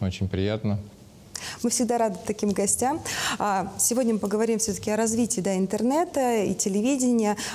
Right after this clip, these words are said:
Speaker 2: А, мы все привыкли к тому, что "Мегафон" — это все-таки оператор сотовой связи, да, но в этом году вы запустили новую опцию для своих клиентов. Это домашний интернет и Т В.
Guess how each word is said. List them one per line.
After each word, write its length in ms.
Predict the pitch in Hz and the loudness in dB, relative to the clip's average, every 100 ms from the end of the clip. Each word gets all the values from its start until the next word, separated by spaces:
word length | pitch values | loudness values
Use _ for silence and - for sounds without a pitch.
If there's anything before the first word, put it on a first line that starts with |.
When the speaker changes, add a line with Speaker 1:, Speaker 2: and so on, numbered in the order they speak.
| - | -2
Speaker 2:
А, 180 | 196 | 0
мы 160 | 190 240 | 2 2
все 160 | - 269 | 2 0
привыкли 400 | 254 240 240 208 | 0 0 0 -2
к 80 | |
тому, 260 | - 226 294 | -2 0 0
что 180 | 311 240 | 0 0
"Мегафон" — 480 | 202 196 190 262 277 | 0 0 -2 -2 0
это 200 | 226 196 | 0 -2
все-таки 380 | - 214 226 220 | -4 -2 -2 -2
оператор 480 | 214 220 233 220 | 0 0 0 -2
сотовой 560 | 202 - 240 226 175 175 | -2 0 0 0 0 2
связи, 520 | - 196 180 269 240 | 0 2 2 2 2
да, 260 | 180 202 240 | 2 2 2
но 180 | 208 196 | 2 2
в 60 | |
этом 220 | 208 202 | 0 0
году 220 | 196 196 208 | 0 0 0
вы 300 | 180 196 196 - - | 2 2 0 -4 -6
запустили 600 | 202 208 214 - 233 220 | -2 -2 -2 0 2 2
новую 420 | 208 226 233 202 190 | 2 2 2 2 2
опцию 340 | 226 - 294 | 2 0 0
для 100 | 262 | 2
своих 260 | 254 254 247 | 2 0 2
клиентов. 600 | 247 233 233 220 220 208 | 2 4 4 2 -2 -2
Это 300 | 202 196 190 - - | -2 -2 -2 -6 -6
домашний 580 | - 220 220 208 208 190 | -2 2 2 2 2 2
интернет 400 | 196 196 208 196 - | 2 0 0 0 0
и 120 | 208 | 0
Т 180 | 202 208 | 0 -2
В. 400 | 170 220 285 | 2 2 2